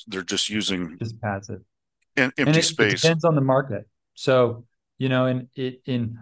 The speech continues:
Speaker 2: I rent out my R V pad for about a hundred bucks a month.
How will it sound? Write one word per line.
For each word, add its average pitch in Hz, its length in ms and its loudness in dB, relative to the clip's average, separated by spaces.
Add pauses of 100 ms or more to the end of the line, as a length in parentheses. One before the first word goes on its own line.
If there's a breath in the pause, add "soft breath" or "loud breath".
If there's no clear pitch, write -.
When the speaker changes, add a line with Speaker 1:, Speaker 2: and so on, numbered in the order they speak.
(140)
Speaker 2:
I 139 80 4
rent 160 320 4
out 139 180 4
my 123 160 0
R 123 160 2
V 120 200 -4
pad 127 360 -2
for 123 60 -6
about 110 220 -4
a - 20 -4
hundred 117 260 -2
bucks 104 260 -4
a 98 40 -12
month. 90 180 -12